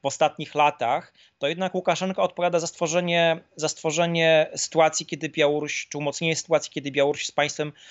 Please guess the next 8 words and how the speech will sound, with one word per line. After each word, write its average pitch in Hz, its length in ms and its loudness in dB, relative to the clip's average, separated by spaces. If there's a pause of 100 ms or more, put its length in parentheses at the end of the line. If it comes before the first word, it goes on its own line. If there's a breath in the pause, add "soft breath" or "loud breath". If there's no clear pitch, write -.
(200 loud breath)
w 139 100 -8
wielu 156 200 2
sferach 156 340 0
uzależnionym 139 580 0
od 107 100 -12
Rosji. 110 300 -10
Gospodarczo, 165 560 0
energetycznie, 139 840 -6